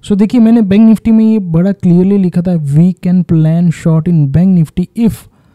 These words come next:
forty five thousand two thirty eight is taken out।"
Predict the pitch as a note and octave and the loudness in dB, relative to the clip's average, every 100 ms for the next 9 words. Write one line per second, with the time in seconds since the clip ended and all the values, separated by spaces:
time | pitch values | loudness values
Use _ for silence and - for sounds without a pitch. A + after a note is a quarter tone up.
0 | _ _ - - G3+ - A#3+ - F3+ F#3 | _ _ -10 -2 -2 0 -2 -2 -4 -2
1 | G#3+ - D#3+ D#3+ F#3+ F#3+ - G3+ G#3+ G#3 | -2 -2 -2 0 0 -2 0 0 0 0
2 | E3+ D#3+ F#3+ F#3 - E3+ D#3+ E3+ - E3+ | -4 -2 -6 -10 -8 -6 -4 -6 -4 -4
3 | D#3+ - E3 D3+ E3+ B2+ | -4 -4 -4 -2 -4 -4